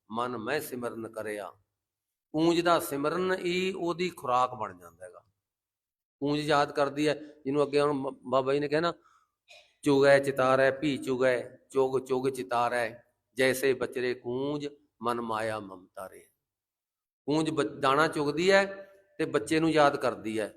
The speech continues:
ਦਾਣਾ ਚੁਗਦੀ ਹੈ, ਬੱਚੇ ਨੂੰ ਯਾਦ ਕਰਦੀ ਹੈ। ਊਂ ਵੀ ਸਾਡੇ ਪਹਿਲਾਂ ਆਮ ਕਹਿੰਦੇ ਹੁੰਦੇ, "ਅੱਜ ਫਲਾਣੇ ਦੀ ਬੜੀ ਯਾਦ ਆਉਂਦੀ ਹੈ, ਸੁੱਖ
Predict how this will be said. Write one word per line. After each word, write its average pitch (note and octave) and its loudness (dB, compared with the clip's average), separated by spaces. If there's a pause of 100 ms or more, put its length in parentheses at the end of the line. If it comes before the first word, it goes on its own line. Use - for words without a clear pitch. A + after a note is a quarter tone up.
(260)
ਦਾਣਾ C#3+ 4
ਚੁਗਦੀ D#3+ 2
ਹੈ, F#3+ 2 (220)
ਬੱਚੇ D#3+ 2
ਨੂੰ E3+ 4
ਯਾਦ C#3+ 6
ਕਰਦੀ A2 0
ਹੈ। G#2 -6 (1040)
ਊਂ E3 -2
ਵੀ G3 -2
ਸਾਡੇ E3+ 2
ਪਹਿਲਾਂ F3 2
ਆਮ E3+ 0
ਕਹਿੰਦੇ E3+ 0
ਹੁੰਦੇ, E3+ 0 (220)
"ਅੱਜ D3+ 0
ਫਲਾਣੇ C#3 0
ਦੀ D3 -4
ਬੜੀ C#3+ -2
ਯਾਦ B2 0
ਆਉਂਦੀ A#2+ -4
ਹੈ, C3+ 0
ਸੁੱਖ B2 -10